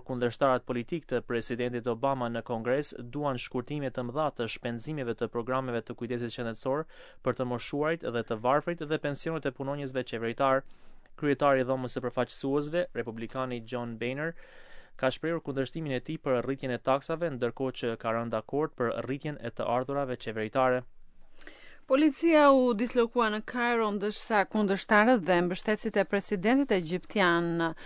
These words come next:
Speaker 2: Mohamed Morsi vazhduan përleshjet sot para pallatit presidencial. Korrespondentja e Zërit Amerikës, Elizabeth Arrett,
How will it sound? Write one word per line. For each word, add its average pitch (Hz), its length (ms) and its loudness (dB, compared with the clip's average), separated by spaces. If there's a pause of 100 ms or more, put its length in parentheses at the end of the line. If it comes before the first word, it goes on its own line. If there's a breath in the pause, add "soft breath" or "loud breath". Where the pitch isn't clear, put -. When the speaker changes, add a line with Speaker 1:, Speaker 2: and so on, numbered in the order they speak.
(320 loud breath)
Speaker 2:
Mohamed 190 500 4
Morsi 196 600 2
vazhduan 165 480 0
përleshjet 180 560 -2
sot - 480 -4
para 160 320 2
pallatit 165 480 0
presidencial. 156 880 2 (480 loud breath)
Korrespondentja 190 720 0
e - 80 2
Zërit 190 240 0
Amerikës, 190 560 2
Elizabeth 175 560 0
Arrett, 185 640 2